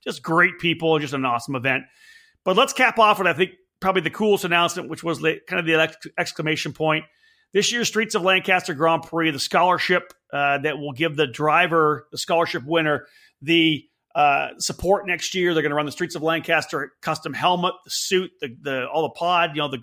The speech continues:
the livery. Well-deserved, uh, John Crow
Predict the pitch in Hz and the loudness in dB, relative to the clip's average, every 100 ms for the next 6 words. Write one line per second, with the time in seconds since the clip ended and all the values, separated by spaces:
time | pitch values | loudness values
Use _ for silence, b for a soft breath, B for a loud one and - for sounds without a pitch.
0 | - 139 135 180 175 180 175 - - _ | -12 -8 -2 0 2 2 2 0 -10 _
1 | _ _ _ _ _ 180 160 214 220 185 | _ _ _ _ _ -2 6 8 8 4
2 | 139 160 156 156 127 - - 151 120 165 | 2 4 6 4 0 -14 -6 -6 0 2
3 | 170 180 - 165 120 | 2 2 4 4 2